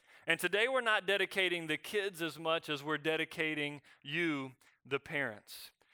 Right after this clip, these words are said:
So parents, by coming up this morning, you are publicly saying that you wish to raise your children in a Christ-honoring home, and you're asking God's blessing as you prepare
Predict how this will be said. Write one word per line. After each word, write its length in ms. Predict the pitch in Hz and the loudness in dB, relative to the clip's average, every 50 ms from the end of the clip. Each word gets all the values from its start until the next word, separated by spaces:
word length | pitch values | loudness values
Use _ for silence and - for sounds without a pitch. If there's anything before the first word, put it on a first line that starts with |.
| - - - | -20 -16 -6
So 200 | - - 185 175 | 0 0 0 0
parents, 440 | - - 202 196 202 202 196 - - | 0 0 2 2 2 2 0 0 0
by 160 | 175 180 170 | 2 2 2
coming 340 | - - 202 196 202 202 196 | 2 0 -2 0 0 0 0
up 180 | 185 185 - 170 | 0 0 0 0
this 240 | 175 170 - - | -2 -4 -4 -4
morning, 360 | 170 165 170 170 170 160 156 160 | -6 -4 -2 -2 -2 -2 -2 -4
you 180 | 175 180 160 | -4 -2 -2
are 80 | 151 139 | -2 -2
publicly 800 | - - - 185 180 175 185 190 180 - 175 170 165 170 170 - - - - - - - | -4 -4 -2 -2 -2 0 -2 -4 -4 -2 0 0 0 0 -2 -6 -12 -20 -20 -20 -18 -14
saying 520 | - - - - 175 170 170 170 170 165 160 | -12 -8 -2 0 2 2 2 2 0 0 -2
that 200 | 151 - - 160 | -2 -2 -4 -6
you 80 | 160 | -6
wish 320 | 151 151 175 185 180 - - | -4 0 0 0 0 -2 -4
to 100 | - 175 | -4 -2
raise 360 | 160 165 165 170 180 185 151 156 | 0 2 2 2 2 0 -2 -4
your 120 | 160 151 | -4 -4
children 500 | - - - 170 170 170 160 160 170 170 | -4 -4 -2 -2 -2 -2 -2 -2 -4 -4
in 160 | - 139 143 | -2 -2 -2
a 80 | - 131 | -2 -2
Christ-honoring 880 | - - 175 160 151 175 175 - - - 156 156 160 165 165 165 165 160 | -2 0 2 2 2 2 0 -2 -4 -2 -2 -2 0 -2 -4 -4 -6 -6
home, 460 | 151 151 147 139 135 131 131 131 131 _ _ - - - - - | -4 -4 -4 -2 -4 -6 -8 -12 -16 _ _ -20 -20 -20 -4 0
and 160 | 160 151 151 | 2 2 4
you're 120 | 147 156 | 4 2
asking 580 | 147 123 147 156 160 170 170 - - 170 156 151 | 4 4 4 4 4 4 2 0 -4 -4 -2 0
God's 340 | 143 156 151 147 151 143 - | 2 2 4 4 2 0 -4
blessing 640 | 135 127 151 156 160 165 - - 131 117 117 127 123 - - - - | -6 -2 0 0 0 0 -2 -6 -8 -8 -10 -10 -14 -16 -18 -6 -2
as 220 | - 143 139 123 | 0 0 0 0
you 100 | 147 156 | -4 -8
prepare 800 | 151 - - 139 127 - - 180 180 165 156 147 139 135 135 135 | -6 -6 -6 -6 -6 -6 -4 0 2 4 4 4 4 2 0 -2